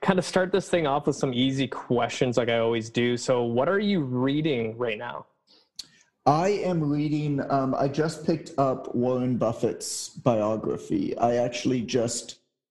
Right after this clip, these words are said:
Speaker 2: uh, ordered twenty-two books, had twenty-two books arrive. So basically,
Speaker 1: Jeez.
Speaker 2: it's, it's actually a good question for me right now because there were a lot of questions that I've gotten over it.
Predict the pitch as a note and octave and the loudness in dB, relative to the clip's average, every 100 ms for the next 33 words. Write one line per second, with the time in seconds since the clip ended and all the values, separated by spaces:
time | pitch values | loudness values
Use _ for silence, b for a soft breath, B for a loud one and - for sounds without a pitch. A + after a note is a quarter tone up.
0 | _ b b b b G#2 G2+ - - C#3 | _ b b b b 2 4 0 2 2
1 | C3+ B2+ G#2 - C3+ C3+ B2 - C3 G#2 | 2 0 -4 -2 0 2 0 0 0 0
2 | A2+ - - B2 G2 - C3 A#2 - A2 | -2 -4 -2 0 0 0 0 0 -2 -2
3 | A2 - A2+ G#2 - - B2+ A2+ C#3+ C#3 | -2 -2 0 0 -2 -2 0 2 2 2
4 | C#3 B2 A#2 B B B B - D#3 F#3+ | 0 -2 -2 B B B B 2 2 2
5 | F3 F#3 F#3 G3 E3+ D3+ D#3 D#3 - - | 2 2 2 2 2 2 0 -2 -8 0
6 | D#3+ D3+ C#3+ B2 C3+ B2+ A#2+ A#2 - D3+ | 0 2 0 0 0 0 2 0 2 0
7 | D3 B2+ A#2 - B2+ C#3 A#2+ B2+ B2 A#2+ | 2 0 -2 -2 0 0 2 0 2 0
8 | B2+ B2+ C3 B2 - A#2+ A#2+ A2 A#2+ G2+ | 0 0 -2 -2 -4 -2 0 0 0 0
9 | A2 A#2+ A#2 | 0 0 -2